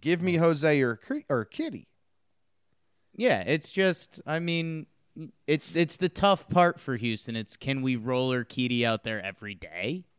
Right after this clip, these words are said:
Speaker 1: Yeah.
Speaker 2: You
Speaker 1: How
Speaker 2: know?
Speaker 1: quickly can he bounce back? 'Cause, you
Speaker 2: You
Speaker 1: know,
Speaker 2: know, kudos to A J Hinch for not throwing Urquidy out there earlier, 'cause it's gotta be tempting when you got that in the hole.
Speaker 1: Uh-huh. To sit on him until game four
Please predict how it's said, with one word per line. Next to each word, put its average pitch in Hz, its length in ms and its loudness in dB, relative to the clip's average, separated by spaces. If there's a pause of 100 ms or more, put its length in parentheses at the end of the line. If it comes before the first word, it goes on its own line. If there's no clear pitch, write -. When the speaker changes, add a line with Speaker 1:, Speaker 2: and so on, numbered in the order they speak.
(140)
Speaker 1:
Yeah. 139 420 2 (800)
Speaker 2:
You 120 160 -4
Speaker 1:
How 120 260 8
Speaker 2:
know? 240 60 -4
Speaker 1:
quickly 143 380 6
can 110 220 0
he 107 480 -2
bounce 107 380 0
back? 92 380 -6
'Cause, 92 320 -8
you 98 80 -6
Speaker 2:
You 87 60 -4
Speaker 1:
know, 82 120 -10
Speaker 2:
know, 139 100 -10 (120)
kudos 226 500 4
to 185 80 2
A 165 180 6
J 147 260 2
Hinch 156 380 -4
for 127 200 -8
not 127 480 2 (720)
throwing 147 320 2
Urquidy 131 480 2
out 123 220 0
there 113 200 -4
earlier, 151 360 2
'cause 135 180 -8
it's 135 120 -8
gotta 196 240 6
be 170 100 -2
tempting 214 460 0
when 123 160 -2
you 127 80 -4
got 139 220 2
that 139 180 2
in 139 80 -4
the 120 100 -4
hole. 175 460 0 (180)
Speaker 1:
Uh-huh. 131 540 6 (220)
To 135 120 0
sit 185 380 4
on 131 220 8
him 113 420 -2
until 143 580 4
game 107 380 -2
four 76 460 -14